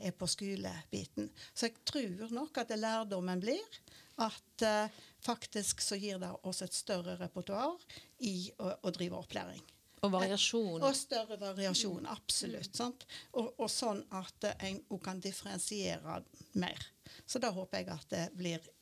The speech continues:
Speaker 1: ivaretatt
Speaker 2: Så
Speaker 1: videre.
Speaker 2: hvis, hvis en lærer eller en skole har lyst til å gjøre digitale prosjekter, så får de mer lov?
Speaker 1: Det har de alltid fått lov til.
Speaker 2: Ok.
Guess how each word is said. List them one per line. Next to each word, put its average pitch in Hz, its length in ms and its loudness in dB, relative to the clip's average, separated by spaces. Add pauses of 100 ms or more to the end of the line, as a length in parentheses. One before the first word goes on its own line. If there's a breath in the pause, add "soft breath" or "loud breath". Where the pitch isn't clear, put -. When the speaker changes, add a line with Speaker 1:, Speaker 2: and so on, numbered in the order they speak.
(200)
Speaker 1:
ivaretatt 175 600 0
Speaker 2:
Så 208 60 0
Speaker 1:
videre. 196 180 6
Speaker 2:
hvis, - 340 -2
hvis 214 220 2
en 208 120 4
lærer 190 460 4
eller 170 180 2
en 202 140 2
skole 185 320 0
har 180 120 2
lyst 196 380 2
til 165 120 0
å 175 80 0
gjøre 175 480 2 (420 loud breath)
digitale 196 480 0
prosjekter, 170 540 -2
så - 120 -6
får 185 260 2
de 180 60 0
mer 180 260 2
lov? 190 440 4
Speaker 1:
Det 208 100 0
har 196 140 4
de 196 80 2
alltid 190 380 2
fått 175 160 0
lov 170 180 0
til. 190 120 0
Speaker 2:
Ok. 170 120 2